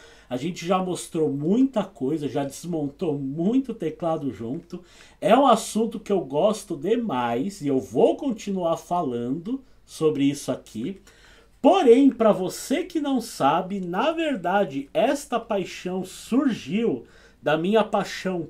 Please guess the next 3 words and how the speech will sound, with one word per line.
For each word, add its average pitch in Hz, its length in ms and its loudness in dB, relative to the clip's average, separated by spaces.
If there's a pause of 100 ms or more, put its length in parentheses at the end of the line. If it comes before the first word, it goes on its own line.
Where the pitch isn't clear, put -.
principal. 208 1000 -2 (440)
Eu 320 260 6
sou 202 600 2